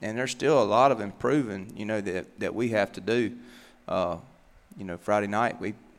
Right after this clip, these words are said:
we got a, had a situation where we, we recovered an onside kick, so we stole a possession, and we had an opportunity to, to go, uh, you know, to go down the field and take a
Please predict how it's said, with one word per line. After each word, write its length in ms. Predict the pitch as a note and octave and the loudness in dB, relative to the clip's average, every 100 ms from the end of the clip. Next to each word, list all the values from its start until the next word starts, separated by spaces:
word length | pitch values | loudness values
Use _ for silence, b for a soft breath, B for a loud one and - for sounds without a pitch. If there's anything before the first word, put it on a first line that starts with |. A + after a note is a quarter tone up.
| - - | -20 -14
we 80 | G#2+ | -6
got 180 | G#2+ F2+ | -2 -2
a, 100 | D#2+ - - | -4 -10 -12
had 140 | A#2 - | -8 -6
a 60 | |
situation 720 | - B2 A#2+ A#2 A#2+ A#2 A2+ | -2 -2 0 2 2 2 -2
where 140 | A2 G2+ | -2 -4
we, 240 | G#2 G2+ - B B B B | -4 -6 -8 B B B B
we 100 | A#2+ | -2
recovered 400 | A2+ B2 C#3 B2+ | 2 6 6 6
an 100 | B2+ | 2
onside 520 | C3+ B2 - B2+ A#2+ | 2 2 6 6 6
kick, 420 | - D3+ D3 - - - - - | 2 2 0 -2 -18 -20 -20 -14
so 160 | - | -8
we 120 | A2 A2 | -4 -2
stole 320 | - C3 C3 | 4 4 4
a 20 | |
possession, 580 | B2 G#2+ B2 B2+ G#2+ - - B B B B | 0 2 2 2 -2 -8 -14 B B B B
and 100 | B2 | -4
we 80 | A#2+ | 0
had 180 | B2 A#2+ | 4 4
an 120 | A#2 | 6
opportunity 600 | A#2 A#2+ - B2 B2 A2+ | 2 0 -4 -2 0 -2
to, 320 | - G2+ G2 F#2+ B B B B _ | 0 2 0 -2 B B B B _
to 100 | - | -8
go, 480 | G2+ A2 A2+ A#2 A2+ | 0 6 6 6 2
uh, 280 | G#2 A2 G2+ | 0 -2 -2
you 60 | A2 | -4
know, 100 | G#2+ | -2
to 100 | - | 2
go 120 | A#2+ | 2
down 160 | A#2 | 2
the 60 | G#2 | -2
field 360 | - B2+ C3+ G#2+ | 0 4 4 2
and 140 | F#2 | -2
take 220 | - A2+ | 0 0
a 140 | - | 0